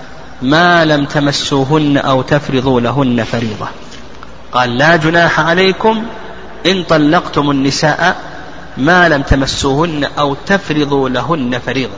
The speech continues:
قال: "أو تفرضوا لهن فريضة". هذا يدل على أنه لا بأس أن يتزوج المرأة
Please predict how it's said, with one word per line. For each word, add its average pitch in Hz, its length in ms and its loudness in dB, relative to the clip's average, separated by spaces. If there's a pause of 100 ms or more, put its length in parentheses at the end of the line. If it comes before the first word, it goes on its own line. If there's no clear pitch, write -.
(140)
قال: 135 160 -2
"أو 147 160 -2
تفرضوا 143 500 -2 (380)
لهن 127 360 -2
فريضة". 139 300 -2 (800)
هذا 151 220 4
يدل 135 220 2
على 139 180 -2
أنه 147 240 0
لا 175 100 4
بأس 139 240 -2
أن 123 60 -4
يتزوج 131 460 0
المرأة 151 400 0